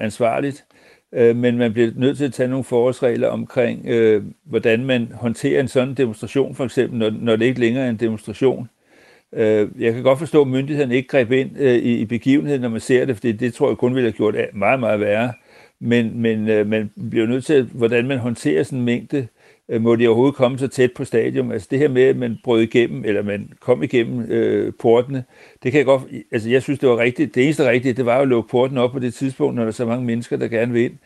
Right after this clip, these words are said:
Men, men man må jo s-, på en anden, øh, senere hen sikre sig, at man ikke kan komme ind, altså man ikke kommer så tæt på portene, så det er fare for, for, for,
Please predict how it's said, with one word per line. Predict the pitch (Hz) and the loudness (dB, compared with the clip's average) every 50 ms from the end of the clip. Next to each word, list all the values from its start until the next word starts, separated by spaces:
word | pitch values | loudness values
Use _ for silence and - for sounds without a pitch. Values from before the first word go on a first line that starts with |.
| _ - - - - _ _ - | _ -20 -20 -20 -20 _ _ -4
Men, | 120 120 117 117 117 120 | -2 0 0 0 0 -2
men | 120 117 117 110 | -2 -2 -2 -2
man | 117 117 113 110 | -2 -2 -2 0
må | 113 110 113 113 | 0 0 2 0
jo | 113 | 0
s-, | 110 - - - - _ - | -2 -6 -16 -20 -16 _ -6
på | 127 | -4
en | 120 | -4
anden, | 110 120 131 143 143 - - - - - | -2 -4 -4 -6 -8 -10 -14 -18 -16 -8
øh, | - 135 123 113 104 | -4 -2 0 0 -2
senere | - - 123 127 143 139 | -2 -2 -2 -2 -2 -2
hen | 123 123 | -4 -6
sikre | - - - 127 123 - 165 147 | -4 -2 0 0 0 0 -2 -2
sig, | - 139 123 | 0 -2 -2
at | 113 | -2
man | 110 107 110 | -2 -2 -4
ikke | 113 110 | -4 -4
kan | - 139 | -6 -8
komme | - - 135 113 117 127 | -6 -4 -2 0 0 0
ind, | 151 - - - | 0 -2 -4 -4
altså | 139 127 117 107 113 | -4 -4 -2 -2 -4
man | 107 113 | -4 -4
ikke | 117 - | -6 -4
kommer | - 147 131 127 | -4 -4 -4 -6
så | 110 107 | -8 -6
tæt | - - 131 127 | -2 0 0 0
på | - 147 | -2 -6
portene, | - - 117 113 117 117 127 135 117 | -4 0 2 2 2 0 -2 -6 -6
så | - 123 | -6 -4
det | 110 110 | -4 -4
er | 110 | -4
fare | 107 - 107 110 120 127 | -4 -4 -2 -2 -2 -2
for, | - - 120 110 - _ _ _ _ - - - _ _ _ | -4 -6 -6 -8 -8 _ _ _ _ -20 -20 -20 _ _ _
for, | - 117 113 110 | -4 -2 -2 -2
for, | 110 - 120 113 107 107 104 104 101 | -2 -2 0 2 2 2 2 0 -2